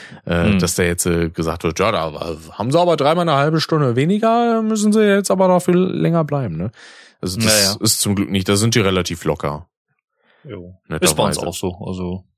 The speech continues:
Speaker 2: von daher.
Speaker 1: Jo. Ach ja.
Speaker 2: Kann
Speaker 1: Vor allen
Speaker 2: ich
Speaker 1: Dingen
Speaker 2: nicht klagen.
Speaker 1: ich war ja dann letzte Woche auch noch ein bisschen unterwegs, äh, mit einem Kumpel. Das
Speaker 2: Mhm.
Speaker 1: fand ich ja so einen schönen Zufall, dass du dann bei Nico warst an dem Wochenende und ich dann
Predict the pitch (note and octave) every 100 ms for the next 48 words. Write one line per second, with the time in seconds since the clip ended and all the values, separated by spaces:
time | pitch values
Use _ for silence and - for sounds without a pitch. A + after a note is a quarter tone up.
0 | _ _ - F#2+ F2+ F2+ F#2+ - _ _
1 | - D#2+ C#2+ F2 _ - - - - -
2 | - - - E2+ F2 E2 E2+ F#2 - B2
3 | A2+ D3+ A#2+ F#2+ - C3 C3 A#2+ A2 F#2+
4 | - _ - - - C3+ C3 B2 C3 C3+
5 | - - G#2+ G#2 C3 B2 B2+ B2+ B2+ A2+
6 | G#2+ - G2 F2+ F#2 A2+ - - _ _
7 | _ _ _ - A2 A2 A2 A#2 - F#2+
8 | B2 A#2 C3+ C#3 C#3+ D3 _ _ _ _
9 | _ _ _ _ _ _ - - - A#2
10 | A2+ F#2+ - - C3+ D3 C3 B2+ B2+ A#2+
11 | B2+ A#2 - D#3 - G2+ G#2 - B2+ B2+
12 | A#2 A2 C#3 D#3 C#3+ C#3 C3+ B2+ B2 B2
13 | B2 A#2 B2 A2 G#2+ - A#2 A#2